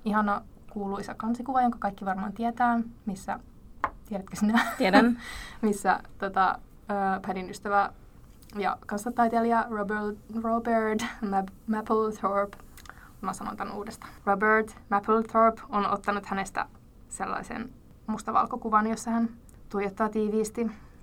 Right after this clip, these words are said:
Speaker 1: kameraa, niin mä en tiedä, miksi mä puhun niinku tästä <laughs> sen albumista, mutta hän tuli tunnetuksi sillä albumillaan, ja sen jälkeen, ää, Paddy on kirjoittanut paljon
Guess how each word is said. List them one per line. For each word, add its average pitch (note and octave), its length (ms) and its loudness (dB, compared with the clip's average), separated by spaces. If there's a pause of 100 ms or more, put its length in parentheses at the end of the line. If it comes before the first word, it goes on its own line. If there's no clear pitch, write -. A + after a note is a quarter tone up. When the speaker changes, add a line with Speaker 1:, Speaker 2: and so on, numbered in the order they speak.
(160)
Speaker 1:
kameraa, F#3+ 440 0
niin F#3+ 280 -2 (320)
mä A3 60 -6
en A3 60 -4
tiedä, A3+ 160 -2
miksi A3 200 -6
mä G3+ 60 -8
puhun F#3+ 220 -10
niinku G3 140 -10
tästä A3+ 240 -8 (540)
<laughs> - 680 -18
sen A#3+ 160 -4
albumista, C4 560 2 (160)
mutta A#3+ 240 0
hän C4 160 4
tuli D#4+ 180 -2
tunnetuksi C4 480 0
sillä A3 260 4
albumillaan, A#3+ 720 2 (180)
ja G3+ 280 2 (300)
sen A3 200 -4
jälkeen, G3+ 500 -4 (200)
ää, G3 400 -6
Paddy G3 140 -8
on F#3+ 60 -8
kirjoittanut F#3+ 540 -12 (460)
paljon G3 300 -2